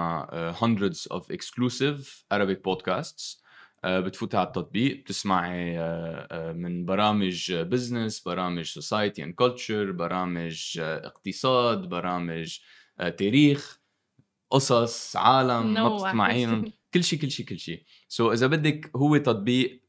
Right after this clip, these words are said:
Speaker 1: خاص لل، آه، بودكاست بالعربي بالشرق الأوسط.
Speaker 2: حلو، طيب، بس ليش قررتوا اللغة العربية تحديدًا؟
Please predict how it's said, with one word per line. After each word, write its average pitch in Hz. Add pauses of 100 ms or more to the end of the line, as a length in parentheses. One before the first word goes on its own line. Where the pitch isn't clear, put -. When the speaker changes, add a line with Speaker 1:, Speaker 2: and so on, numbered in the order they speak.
Speaker 1:
خاص 147
لل، 151 (100)
آه، 95
بودكاست 120
بالعربي 113
بالشرق 104
الأوسط. -
Speaker 2:
حلو، 269
طيب، 226
بس 233
ليش 294
قررتوا 269
اللغة 240
العربية 190
تحديدًا؟ 170